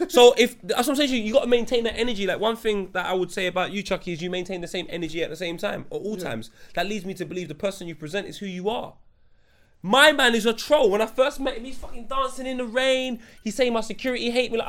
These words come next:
Speaker 2: I can't take this guy serious. If anyone did take him serious, I'm like, "What's wrong with you?" Like, I don't care if he's saying the things he's saying. Like, he wants attention.
Speaker 1: Mm.
Speaker 2: Just don't ignore him. Everyone's got their opinion on him. Everyone's saying they're say-, they're saying on him. And I said to everybody,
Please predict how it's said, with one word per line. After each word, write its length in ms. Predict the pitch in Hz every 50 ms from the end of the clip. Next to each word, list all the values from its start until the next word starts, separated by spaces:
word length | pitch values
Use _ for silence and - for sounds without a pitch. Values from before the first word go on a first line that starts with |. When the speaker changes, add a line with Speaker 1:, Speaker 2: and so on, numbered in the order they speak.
| -
Speaker 2:
I 20 | -
can't 120 | - - -
take 160 | - 240 180
this 100 | 170 147
guy 140 | 151 160 143
serious. 640 | 127 - - - 147 123 123 120 147 185 - - - - - -
If 100 | 196 -
anyone 260 | 247 269 302 320 302 214
did 160 | 262 294 -
take 220 | - 247 220 214
him 80 | 196 175
serious, 320 | 151 - 180 170 160 151
I'm 80 | 214 240
like, 200 | 262 240 233 - - - - - - - - -
"What's 200 | - 480 - -
wrong 180 | 302 339 - 339
with 120 | 294 233
you?" 80 | 220 208
Like, 260 | 185 170 156 147 -
I 40 | 226
don't 180 | 349 403 285
care 160 | - 302 349 381
if 80 | 359
he's 160 | - 277 233
saying 240 | - - 220 208 202
the 60 | 190
things 220 | 190 - 202 190 160
he's 120 | 180 175 -
saying. 220 | - 180 165 156
Like, 160 | 151 139 - - - - - -
he 140 | - - 220
wants 260 | 196 262 330 311 -
attention. 720 | 240 226 - - - 269 262 247 - - 170 123 113 107 - - - - - - -
Speaker 1:
Mm. 260 | 147 143 143 143 143 - -
Speaker 2:
Just 180 | - 320 370 -
don't 300 | - 330 392 381 - - -
ignore 440 | - 277 269 277 285 311 339 330 330
him. 420 | 302 294 254 208 147 120 120 - - - - - - - - _ _ - - -
Everyone's 340 | - 262 269 277 277 277 262 -
got 140 | 247 233
their 100 | - 214 202
opinion 380 | 190 - - 254 240 233 233
on 120 | 233 226 220
him. 100 | 220 214 -
Everyone's 340 | 220 240 233 240 240 226
saying 320 | - - 233 220 220 214 214
they're 100 | 208 202
say-, 240 | 196 - - 196 -
they're 140 | - 185
saying 320 | 180 185 - 214 220 202 185
on 80 | 156
him. 100 | 151 147
And 140 | 151 160 156
I 180 | - 185 208 226
said 220 | 226 - 240 208
to 120 | - - -
everybody, 600 | 202 220 190 185 - 151 147 139 131 127 131 -